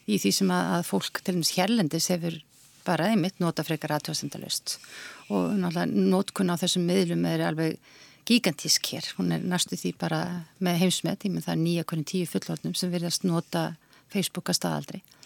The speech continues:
Og, eh, verandi í þessu persónuverndarumhverfi þá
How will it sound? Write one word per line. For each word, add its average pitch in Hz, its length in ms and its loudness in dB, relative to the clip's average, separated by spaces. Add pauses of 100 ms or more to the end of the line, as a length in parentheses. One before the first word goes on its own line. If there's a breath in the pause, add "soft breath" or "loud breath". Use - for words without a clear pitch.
(680 loud breath)
Og, 175 440 0
eh, 175 520 0 (400 loud breath)
verandi 208 320 6
í 202 80 4
þessu 208 200 6
persónuverndarumhverfi 208 880 6
þá 208 100 2